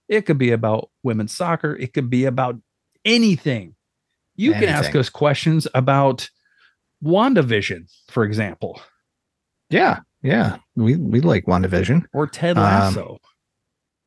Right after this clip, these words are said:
Speaker 2: yeah. Maybe you wanna know our, our feelings on, uh, Roy and Keeley.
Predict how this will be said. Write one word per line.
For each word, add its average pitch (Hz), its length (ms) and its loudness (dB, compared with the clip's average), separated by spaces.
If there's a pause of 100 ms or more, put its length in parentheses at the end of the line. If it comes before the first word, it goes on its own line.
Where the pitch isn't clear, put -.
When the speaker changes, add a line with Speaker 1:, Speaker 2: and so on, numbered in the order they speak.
(160)
Speaker 2:
yeah. 87 340 0 (360)
Maybe 127 280 0
you 143 140 0
wanna 143 220 0
know 143 180 0
our, 135 380 0
our 123 180 0
feelings 139 640 -2
on, 131 360 0
uh, 127 320 -2
Roy 127 340 0
and 123 160 -2
Keeley. 131 520 -4